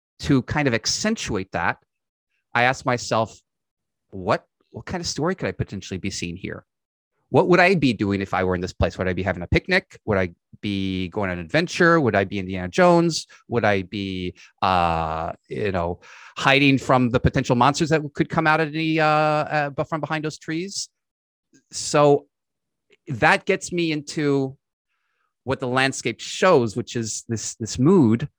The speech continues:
but also it, it, it, I, I get more out of the mood by imagining kind of the possible stories.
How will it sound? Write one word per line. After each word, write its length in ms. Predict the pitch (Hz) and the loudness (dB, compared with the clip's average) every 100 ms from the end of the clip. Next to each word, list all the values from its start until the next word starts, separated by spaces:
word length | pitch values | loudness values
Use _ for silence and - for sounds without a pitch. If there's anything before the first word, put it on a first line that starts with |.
| _ _ _ _ | _ _ _ _
but 140 | 135 127 | 0 2
also 640 | 156 156 - 147 143 135 - _ | 0 0 2 4 4 2 -6 _
it, 380 | - 143 147 139 143 | -8 -4 0 -2 -2
it, 240 | 139 127 _ _ | -4 -4 _ _
it, 160 | 160 147 _ - | -20 -20 _ 0
I, 220 | 135 135 131 | 2 2 2
I 120 | 123 | 0
get 340 | 104 170 165 | 2 0 0
more 420 | 143 139 165 196 170 | 0 0 2 4 4
out 200 | 139 143 | 4 4
of 60 | 123 | 2
the 80 | |
mood 380 | 113 113 110 95 | -2 0 -2 -2
by 180 | 104 110 | 0 0
imagining 920 | 107 110 107 110 104 - 101 92 92 95 _ _ _ _ | 0 -4 -4 -4 -8 -10 -10 -8 -10 -12 _ _ _ _
kind 240 | - 107 104 | -6 -2 0
of 160 | 92 - | -2 -6
the 80 | 117 | -2
possible 460 | - 110 - - | 2 2 0 -10
stories. 480 | - - - - - | -10 -10 -10 -10 -12